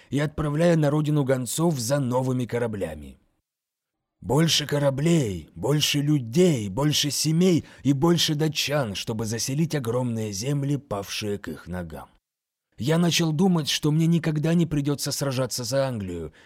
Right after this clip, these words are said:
потому что, пока я вырасту, от неё ничего не останется.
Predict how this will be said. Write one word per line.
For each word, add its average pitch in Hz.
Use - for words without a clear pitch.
потому 160
что, 156
пока 139
я 131
вырасту, 156
от 117
неё 143
ничего 147
не 123
останется. 87